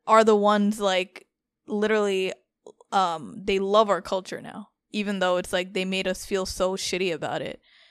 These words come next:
So it's like, I'm not unclean for liking brown food, you know? I'm not unclean just because I have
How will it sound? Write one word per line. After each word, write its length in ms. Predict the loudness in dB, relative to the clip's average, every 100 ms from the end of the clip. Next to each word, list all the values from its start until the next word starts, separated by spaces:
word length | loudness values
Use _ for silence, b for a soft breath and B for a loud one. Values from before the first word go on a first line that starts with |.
| b b
So 180 | 6
it's 140 | 6 6
like, 460 | 4 4 2 -4 -6
I'm 180 | -2 2
not 220 | 4 2 0
unclean 640 | 0 2 2 0 -2 -2 -4
for 140 | -4
liking 380 | -4 -4 -6 -10
brown 320 | -6 -6 -6
food, 380 | -10 -10 -10 -12 -12
you 100 | -8
know? 120 | -8
I'm 120 | -4
not 200 | -2 -2 0
unclean 500 | 0 -2 -6 -6 -6
just 200 | -8 -8
because 260 | -4 -2
I 100 | -2
have 360 | -4 -4 -4